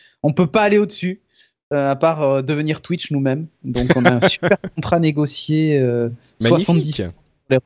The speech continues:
Speaker 1: revenus qui, qui vraiment nous fait plaisir et c'est grâce à la communauté. Donc, voilà.
Speaker 2: Génial. Bah écoute, je suis très content, euh, pour vous, Studio Renegade. Moi, malheureusement, je suis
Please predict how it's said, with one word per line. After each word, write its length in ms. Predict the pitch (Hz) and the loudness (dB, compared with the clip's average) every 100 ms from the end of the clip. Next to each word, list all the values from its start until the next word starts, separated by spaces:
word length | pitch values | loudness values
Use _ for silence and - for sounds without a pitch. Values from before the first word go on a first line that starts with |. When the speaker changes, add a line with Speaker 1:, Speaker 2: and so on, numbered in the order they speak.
| _ | _
Speaker 1:
revenus 220 | 131 135 151 | 0 0 -2
qui, 360 | 123 117 113 | -2 0 -2
qui 140 | 110 113 | -4 0
vraiment 160 | 120 | 2
nous 80 | 135 | 2
fait 100 | 135 | 2
plaisir 260 | 135 131 170 | 0 0 0
et 40 | |
c'est 140 | 143 123 | 0 0
grâce 260 | 123 165 | 0 0
à 40 | 156 | 0
la 80 | 131 | 2
communauté. 480 | 135 127 117 123 | 2 2 0 -4
Donc, 240 | 127 110 - | -6 -8 -12
voilà. 200 | - - _ - _ _ 98 | -18 -18 _ -20 _ _ -6
Speaker 2:
Génial. 680 | 92 117 139 131 117 98 90 | -2 0 2 2 0 0 -6
Bah 120 | 101 | -4
écoute, 240 | 107 - 143 | -4 -4 -6
je 20 | |
suis 140 | - | -6
très 160 | - 175 | -4 -6
content, 480 | - 147 160 147 127 | -6 -4 -2 -2 -2
euh, 160 | 117 101 | -4 -4
pour 180 | 117 | -4
vous, 140 | 104 170 | -6 -8
Studio 340 | - 160 160 | -10 -4 -2
Renegade. 420 | 143 123 113 160 147 - - | 0 -2 0 -2 -2 -14 -2
Moi, 140 | 202 | -2
malheureusement, 720 | 214 196 170 175 151 180 160 | 0 0 0 -2 -2 -4 -2
je 160 | 110 131 | -2 -2
suis 460 | 127 - 143 139 | -2 -6 -8 -10